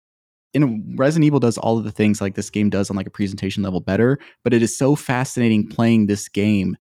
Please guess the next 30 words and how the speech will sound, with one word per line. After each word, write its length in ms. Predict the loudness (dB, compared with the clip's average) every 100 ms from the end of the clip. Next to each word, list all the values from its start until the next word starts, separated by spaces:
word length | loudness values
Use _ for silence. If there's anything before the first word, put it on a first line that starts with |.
| _
because 400 | -8 -2 -2 -2
it's, 180 | -6 -2
like, 180 | -2 -2
it's 160 | -6 0
doing 260 | 4 4 4
a 80 |
lot 240 | 0 0 -2
of 80 | -4
the 60 |
stuff 260 | -4 -6 -4
that 140 | -4
Resident 360 | -2 -2 -2 -2
Evil 300 | -2 -4 -4
is 280 | -4 -4 -4
doing, 480 | -4 -2 -2 -6 -10 _ _ _ -8
but, 140 | -4
like, 160 | -4 -6
right 380 | -6 -2 -2 -2 -6
before, 480 | -8 -4 -2 0 -2
it's, 140 | -4
like, 120 | -4 -2
a 40 |
game 200 | 0 0
that 80 | -2
just, 180 | -6 -12 _ _ -4
if 100 | 0
this 160 | 0
game 200 | 2 2
came 220 | 2 2 2
out 200 | 0